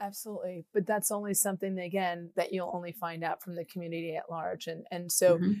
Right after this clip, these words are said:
Speaker 1: there's student questions and what they're anxious about, but there's also,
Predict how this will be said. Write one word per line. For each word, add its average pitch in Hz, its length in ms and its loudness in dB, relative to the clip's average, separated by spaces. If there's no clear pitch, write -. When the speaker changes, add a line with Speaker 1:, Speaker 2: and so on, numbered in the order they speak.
Speaker 1:
there's 185 420 6
student 226 560 0
questions 196 680 -2
and 175 200 -4
what 175 140 -4
they're 180 180 0
anxious 196 440 2
about, 175 320 0
but 170 120 0
there's 175 220 4
also, 170 460 6